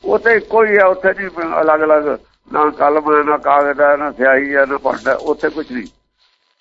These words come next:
ਉੱਥੇ ਤੂੰ ਹੀ ਤੂੰ ਹੈ। ਨਿਰਾਕਾਰੋਂ ਜੋ ਬਾਣੀ ਆਈ ਆ ਉੱਥੇ, ਉਹ ਇਹੋ ਜਿਹੀ ਨਹੀਂ ਹੈ ਗੁਰਬਾਣੀ ਵਰਗੀ।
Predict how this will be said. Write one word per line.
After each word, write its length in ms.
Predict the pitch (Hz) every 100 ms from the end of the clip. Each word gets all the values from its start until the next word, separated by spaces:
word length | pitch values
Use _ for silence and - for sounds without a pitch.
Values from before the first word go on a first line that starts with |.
| -
ਉੱਥੇ 220 | 151 170
ਤੂੰ 300 | 170 175 165
ਹੀ 60 |
ਤੂੰ 320 | 165 160 131 90
ਹੈ। 40 | - _ _ _ _ _ _ _ _ _ _ _ _ _ 988 988 988 _ _ _ _ _ _ _ _ _
ਨਿਰਾਕਾਰੋਂ 560 | 131 170 202 214 220 226
ਜੋ 120 | 214
ਬਾਣੀ 320 | 180 170 170
ਆਈ 220 | 151 156 208
ਆ 80 |
ਉੱਥੇ, 320 | 240 220 196 196 - _ _ _ _ _
ਉਹ 200 | 175 202
ਇਹੋ 200 | 185 175
ਜਿਹੀ 140 | 175 175
ਨਹੀਂ 240 | 196 165
ਹੈ 100 | 127 - _ _ _ -
ਗੁਰਬਾਣੀ 380 | 143 139 139
ਵਰਗੀ। 360 | 135 117 104 87